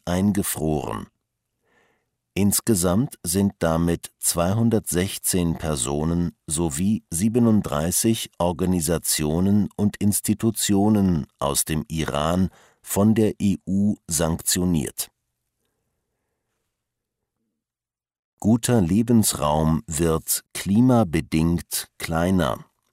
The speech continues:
Einer Studie zufolge könnten bis zum Jahrhundertende ein Drittel aller Menschen außerhalb der sogenannten Klimanische leben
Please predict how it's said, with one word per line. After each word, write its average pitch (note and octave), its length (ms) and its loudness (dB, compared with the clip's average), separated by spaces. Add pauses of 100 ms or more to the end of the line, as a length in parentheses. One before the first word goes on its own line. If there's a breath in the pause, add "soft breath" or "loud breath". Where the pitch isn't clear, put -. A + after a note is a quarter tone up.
(760)
Einer F2+ 380 2
Studie A#2+ 540 2
zufolge D2+ 840 0 (120)
könnten A#2+ 680 2
bis A2+ 260 2
zum G2 340 2
Jahrhundertende E2+ 1300 0 (160)
ein F#2+ 300 2
Drittel A2+ 560 0
aller F#2+ 320 2
Menschen G2 640 2 (240)
außerhalb G2+ 760 -2 (140)
der E2+ 180 2
sogenannten F2 920 0
Klimanische E2 1160 2
leben B1 520 -4